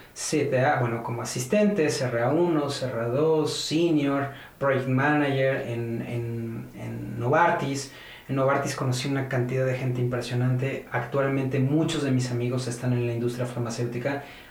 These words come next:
Amé la industria farmacéutica. Es, por lo menos la parte de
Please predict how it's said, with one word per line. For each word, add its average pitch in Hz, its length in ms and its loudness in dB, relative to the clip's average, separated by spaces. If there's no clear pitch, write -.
Amé 139 360 2
la 151 80 6
industria 135 400 0
farmacéutica. 123 840 -2
Es, 123 220 -4
por 135 100 0
lo 135 120 2
menos 175 360 2
la 131 160 0
parte 139 320 0
de 131 280 2